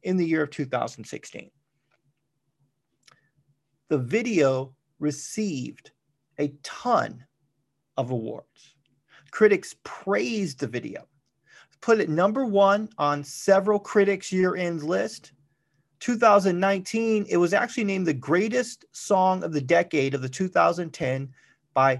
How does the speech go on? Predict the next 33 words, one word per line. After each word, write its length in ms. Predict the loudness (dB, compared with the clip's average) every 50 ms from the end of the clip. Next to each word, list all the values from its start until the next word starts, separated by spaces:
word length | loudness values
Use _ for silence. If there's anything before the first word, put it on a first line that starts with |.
| -6 _
several 540 | -18 -16 -12 -4 0 0 0 2 0 -2 -4
publications. 1120 | -2 -2 -2 -2 -2 -6 -10 -8 -10 -10 -10 -10 -14 -16 -16 -20 -20 -20 -20 -20 -20 _ _ _ _ _ _ _ _ _ -4
It 80 | 0 2
was 180 | 4 4 2
Google's 440 | 2 0 0 2 4 2 2 2 2
most 400 | 0 0 0 0 -2 -6 -8 -2
searched 300 | 0 0 0 0 -4 -6
song 400 | -2 0 0 2 2 0 0 -2
in 100 | -4 -8
two 180 | -6 -4 -4 -2
thousand 420 | 2 2 4 4 4 0 -4 -10
sixteen, 680 | -8 -6 -6 -6 -6 -6 -6 -6 -6 -4 -4 -8 -10 -12 _ _ -20 -20 -20 -20 -10 0
won 220 | 4 6 6 6
all 180 | 6 6 4 2
six 460 | 0 -4 2 2 2 2 2 -2 0
nominations 720 | 2 4 4 4 2 0 0 0 -2 -2 -4 -6 -6 -6
at 100 | -6 -6
the 140 | -6 -10 -6
M 160 | -6 -6 -6
T 180 | -6 -6 -6 -6
V 160 | -4 -4 -4
Music 340 | -4 -4 -6 -4 -4 -4 -2
Awards, 520 | -2 -2 0 0 2 0 0 -2 -4 -8 _ -20 -20 -18 -8 -2
and 120 | 0 2
was 140 | 2 0 0
nominated 680 | 0 2 2 2 0 0 2 2 2 2 0 -4 -4
for 240 | -2 0 0 0 -2
three 440 | -6 _ -10 -6 -4 -2 -2 -2 -2
Grammys: 680 | -2 -2 0 0 0 -2 -2 -6 -8 -12 -18 -20 -20 _ _ -6
Record 380 | 0 0 0 2 2 -2 -2
of 80 | -2 -2
the 80 | -2
Year, 380 | -2 0 0 0 0 -2 -4 -6